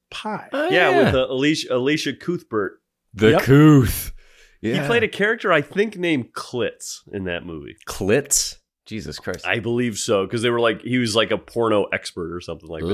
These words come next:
Speaker 3: Or
Speaker 2: Ugh.
Speaker 3: maybe that was the other.
Speaker 1: That film was starring Emile Hirsch, who I was just saying, I, his Instagram, he, he does, um, impressions of
Speaker 3: Oh, right.
Speaker 1: Ace
Speaker 2: Right.
Speaker 1: Ventura. <laughs>
Speaker 3: Interesting.
Speaker 2: Uh, Alicia
Speaker 3: Interesting.
Speaker 2: Cuthbert was actually starred alongside us in the Weezer Perfect Situation music
Speaker 1: Right,
Speaker 2: video.
Speaker 1: that's true.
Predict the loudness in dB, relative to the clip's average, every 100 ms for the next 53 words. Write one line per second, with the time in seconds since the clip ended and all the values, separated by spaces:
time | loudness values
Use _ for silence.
0 | -2 0 2 2 0 -2 -8 -8 -2 0
1 | 2 4 6 4 2 4 6 6 4 4
2 | 4 2 2 2 2 0 0 -2 -4 -4
3 | -2 0 0 -2 -4 -4 -2 -2 -2 -6
4 | -6 -8 -6 -6 -4 -4 -6 -10 -14 _
5 | -14 -14 -12 -12 -12 -12 -12 -14 -10 -10
6 | -8 -10 -10 -12 -14 -8 -6 -6 -8 -8
7 | -8 -8 -8 -8 -8 -10 _ _ -12 -8
8 | -8 -8 -8 -8 -8 -12 _ _ -10 -10
9 | -10 -14 -16 -10 -4 -2 0 0 2 2
10 | 2 0 0 -2 -2 -2 2 2 2 -6
11 | -8 -2 -2 -2 -4 -4 2 2 2 0
12 | 0 0 2 4 2 0 -2 -2 -2 -2
13 | 0 0 0 2 4 4 0 -6 -6 -4
14 | -4 -6 -6 -4 0 0 0 -2 -4 -4
15 | -6 -6 -6 -6 -4 -4 -4 -6 -8 -8
16 | -8 -8 -6 -4 -4 -8